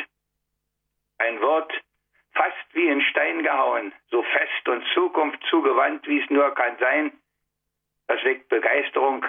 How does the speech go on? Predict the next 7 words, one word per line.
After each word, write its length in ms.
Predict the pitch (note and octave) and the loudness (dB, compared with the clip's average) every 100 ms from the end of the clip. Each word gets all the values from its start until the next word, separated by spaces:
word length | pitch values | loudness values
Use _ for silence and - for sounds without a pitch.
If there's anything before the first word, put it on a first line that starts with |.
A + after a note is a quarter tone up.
| - | -6
das 120 | - A2+ | -2 0
schafft 280 | A#2 - - | 0 -2 -6
Vertrauen. 560 | - A2 A2 C3 - _ _ _ _ _ _ _ _ _ _ | -4 0 0 0 -4 _ _ _ _ _ _ _ _ _ _
Ich 160 | - - | -8 -4
lieg 260 | A#2 - C3 | -4 -4 0
wohl 160 | D3 | 0
schief. 300 | - E3+ D#3+ | 0 0 -2